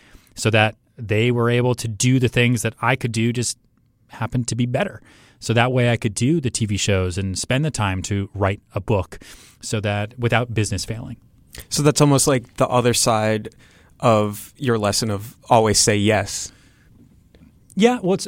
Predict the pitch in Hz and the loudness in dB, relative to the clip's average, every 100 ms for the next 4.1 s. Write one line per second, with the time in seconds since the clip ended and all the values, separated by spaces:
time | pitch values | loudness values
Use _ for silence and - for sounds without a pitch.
0 | - - 196 151 147 - - 131 117 113 | -4 0 2 4 0 -4 -4 0 0 0
1 | 107 104 - - - - 120 131 - - | -2 -6 -12 -14 -12 -4 -4 -4 -12 -14
2 | - _ _ - 101 131 - _ - _ | -20 _ _ -10 -10 -10 -16 _ -20 _
3 | _ _ - 110 190 117 110 220 113 131 | _ _ -8 0 2 2 4 4 4 0
4 | - | -8